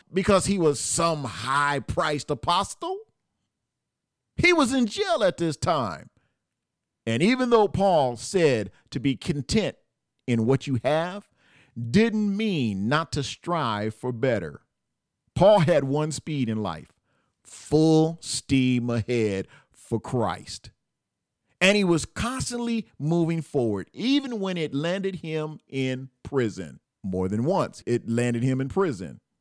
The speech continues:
He said, "I press towards the mark for the prize of the high calling of God in Christ Jesus."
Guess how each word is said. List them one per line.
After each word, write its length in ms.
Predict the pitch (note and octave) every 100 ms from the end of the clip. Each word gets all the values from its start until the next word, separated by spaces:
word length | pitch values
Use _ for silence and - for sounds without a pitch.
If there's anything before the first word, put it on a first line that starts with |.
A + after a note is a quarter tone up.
| _ _ _ _ _ _ _ _ _ -
He 120 | D3
said, 280 | B2 D3 C3+
"I 140 | C#3+
press 400 | - - F3 -
towards 440 | - D#3+ D#3 C#3+ B2
the 100 | C3
mark 480 | C#3 C#3 - - _ _ _
for 180 | _ C#3+
the 120 | B2
prize 640 | G#2 - F3 F#3+ G#3+ G#3+ - - - _
of 240 | - B2 A2
the 160 | A#2+
high 340 | G#2+ C3+ E3 E3+
calling 520 | - D#3 A#2+ G#2 F#2+ - _
of 240 | A2 G2+ F#2+
God 320 | A#2 G#2 F#2+
in 120 | F#2+
Christ 400 | - G2+ G2 G2
Jesus." 600 | F#2 D#2 - - -